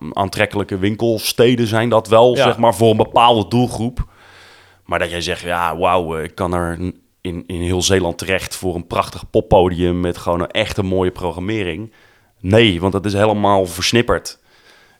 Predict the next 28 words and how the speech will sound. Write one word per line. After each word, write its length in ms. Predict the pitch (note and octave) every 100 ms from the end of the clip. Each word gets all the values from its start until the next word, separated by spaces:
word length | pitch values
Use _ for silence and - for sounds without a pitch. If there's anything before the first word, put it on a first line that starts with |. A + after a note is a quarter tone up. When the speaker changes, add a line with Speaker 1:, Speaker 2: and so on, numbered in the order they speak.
| _
Speaker 1:
En, 260 | F#2 F2+ F#2
Speaker 2:
Eh, 280 | F#2 F#2
Speaker 1:
eh, 160 | F#2 F#2
Speaker 2:
eh, 80 | C3 -
Speaker 1:
s-, 300 | - - - -
vier 340 | - A#2 G#2
kleinere 400 | - A#2+ A2+ F#2+
zaaltjes 440 | F#2+ G2+ G2+ - F#2
krijgen 320 | A2+ G2+ F#2+
dan 140 | G2
nog 120 | G2
een 120 | F#2 F2
beetje, 540 | F2+ G#2+ G2+ F#2+ F2 - -
eh, 140 | - F#2
op 100 | E2+
het 100 | -
sluitstuk 480 | - G#2 G2 - -
van 140 | -
de 60 | G2
begroting 420 | F2 G2 G2+ G2
nog 100 | F#2+
een 60 | F#2+
beetje 240 | F#2 F2
cash. 440 | - A#2 G#2 - - _ _ _ _ _ _ _ _
Speaker 2:
Ja. 100 | B2+
Speaker 1:
En 100 | A2
that's 200 | G#2 -
it. 220 | B2 -